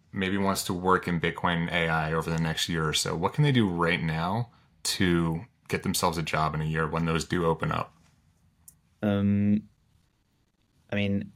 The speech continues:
Speaker 2: what's their, uh, what's their current background? Are they, like, a data scientist or are they just,
Speaker 1: Yeah,
Speaker 2: like
Speaker 1: let's, let's, let's start with technical.
Speaker 2: Okay, so if
Speaker 1: Any,
Speaker 2: they're
Speaker 1: any type of
Speaker 2: technical
Speaker 1: technical background.
Speaker 2: Yeah, I mean, if
Speaker 1: Hmm.
Speaker 2: they're technical, I'd be, I'd be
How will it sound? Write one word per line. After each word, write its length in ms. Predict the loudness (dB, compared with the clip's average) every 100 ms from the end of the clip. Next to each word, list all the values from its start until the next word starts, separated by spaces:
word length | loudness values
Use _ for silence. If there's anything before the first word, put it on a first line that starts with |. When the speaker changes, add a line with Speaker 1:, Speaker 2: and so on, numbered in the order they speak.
| _
Speaker 2:
what's 440 | -6 2 4 2 -2
their, 360 | 6 6 6
uh, 480 | 4 0 0 -2 -4 -10 _ _ _ _ _ _ _ _ -8
what's 260 | 0 0
their 140 | 2 -4
current 340 | -2 -2 -2
background? 480 | -6 -8 -10 -12 -12 -6
Are 60 |
they, 200 | -2 -2
like, 240 | -2 -8 -6
a 20 |
data 220 | -4 -4
scientist 600 | -4 -6 -4 -8 -10 -10
or 260 | -8 -6 -4
are 40 |
they 200 | -4 -4
just, 340 | -4 -8 -6 -2
Speaker 1:
Yeah, 140 | 0
Speaker 2:
like 0 |
Speaker 1:
let's, 240 | 0 -4 -6
let's, 200 | -8 -8
let's 160 | -14 -6
start 160 | -2
with 80 | -2
technical. 520 | -2 -6 -6 -12 -18 _ _ _ _ _ _ -6 -4
Speaker 2:
Okay, 200 | -4 -4
so 220 | -2 -2 -4
if 140 | 4
Speaker 1:
Any, 120 | 4
Speaker 2:
they're 20 |
Speaker 1:
any 200 | 6 2
type 180 | 2 -2
of 60 | -2
Speaker 2:
technical 20 |
Speaker 1:
technical 320 | -4 -6 -12
background. 360 | -12 -12 -14 -16 _ _ -4
Speaker 2:
Yeah, 400 | 2 4 2 -2 -2
I 40 |
mean, 140 | 2
if 100 | 4
Speaker 1:
Hmm. 20 | 4
Speaker 2:
they're 100 | 4
technical, 560 | 2 0 -2 4 4
I'd 220 | 4 2
be, 380 | 0 -2 -2 -2 0
I'd 180 | -2
be 320 | -2 -6 -6